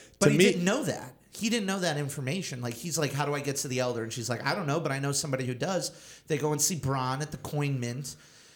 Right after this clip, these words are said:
Speaker 1: and they have that whole thing, and then that whole thing goes tits up.
Speaker 2: But noth-, but that's what I'm saying is, like, I don't know that he ever actually gets any value out of that relationship. Like, he
Speaker 1: I
Speaker 2: doesn't
Speaker 1: think he does. He meets the Elder.
Speaker 2: But not because of her.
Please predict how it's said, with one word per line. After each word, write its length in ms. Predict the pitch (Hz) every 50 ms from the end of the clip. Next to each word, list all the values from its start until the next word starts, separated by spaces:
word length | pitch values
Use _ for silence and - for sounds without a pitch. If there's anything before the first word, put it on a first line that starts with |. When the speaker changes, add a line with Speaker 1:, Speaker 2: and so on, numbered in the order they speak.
| - -
Speaker 1:
and 140 | - 143 147
they 80 | 143
have 180 | 147 147 143 123
that 200 | 143 135 135 131
whole 160 | 147 147 139
thing, 280 | 107 - 143 127 131 147
and 100 | 143 139
then 120 | 139 139
that 180 | 135 143 147 131
whole 120 | 147 139
thing 200 | 135 - 143 131
goes 200 | 123 127 120 - -
tits 260 | - 131 127 - -
up. 320 | 127 117 123 - - - - - - -
Speaker 2:
But 140 | 151 151 135
noth-, 380 | 156 156 147 - - - - - 127 107
but 160 | - 147 151 - 135 123
that's 220 | 151 156 165 -
what 80 | 175 147
I'm 140 | 127 120 -
saying 380 | - - 165 151 127 113 110
is, 180 | 107 104 98 117
like, 180 | 113 110 107 - - - - - - _ _ _
I 100 | 131 139
don't 180 | 143 151 139 131
know 160 | 135 139 139
that 160 | 127 120 117
he 160 | 117 123 98
ever 220 | 101 117 107 117 95
actually 500 | 113 113 107 - - 110 107 104 98 - - - - - - 107 - -
gets 340 | - 127 123 123 - -
any 240 | 123 117 110 110 104
value 640 | 90 98 101 95 107 113 110 110 101 101 104 98 98
out 160 | 98 98 95
of 240 | 92 90 98 113 120
that 200 | 107 98 - -
relationship. 720 | 92 87 98 107 104 - - - 98 - - - - 98
Like, 180 | 98 95 - - - - - - - _ _ - _ _ _ _ _ _ _ _ -
he 140 | 101 - -
Speaker 1:
I 40 | 175
Speaker 2:
doesn't 180 | 175 151 165
Speaker 1:
think 120 | 143 135 110
he 60 | 104
does. 300 | 104 120 180 311 320 -
He 80 | 277 175
meets 240 | 175 214 196 -
the 120 | - 233 277
Elder. 340 | 453 466 330 165 110 107 - - _ _ _ _ _ _ _ _ _ _ _ _ _ _ -
Speaker 2:
But 100 | 151 147
not 220 | 151 170 156 131
because 260 | 139 - - 135 113
of 100 | 104 90
her. 380 | 90 139 185 202 180 185 226